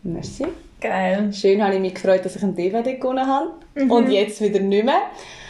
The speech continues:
Speaker 1: Und das ist so der Moment gewesen, wo ich gemerkt habe, ja, egal was ich gönne bei der Tombola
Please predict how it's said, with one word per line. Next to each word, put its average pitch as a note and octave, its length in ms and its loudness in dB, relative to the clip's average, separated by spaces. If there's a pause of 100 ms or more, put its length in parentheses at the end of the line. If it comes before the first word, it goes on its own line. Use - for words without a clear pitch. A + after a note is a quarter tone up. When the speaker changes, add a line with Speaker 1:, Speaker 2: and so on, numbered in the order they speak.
(120)
Speaker 1:
Und A#3 160 0
das C4 160 4
ist C#4 120 -4
so C#4 80 2
der B3 100 0
Moment A3+ 340 2
gewesen, A#3 160 -2
wo A3+ 40 0
ich A3 120 -2
gemerkt G#3 400 -2
habe, G3+ 260 0 (400)
ja, G#3 220 4
egal G#3 340 2
was G3+ 140 -4
ich G#3 140 -6
gönne G3 220 2
bei G3+ 80 0
der F#3+ 200 -10
Tombola F3+ 640 2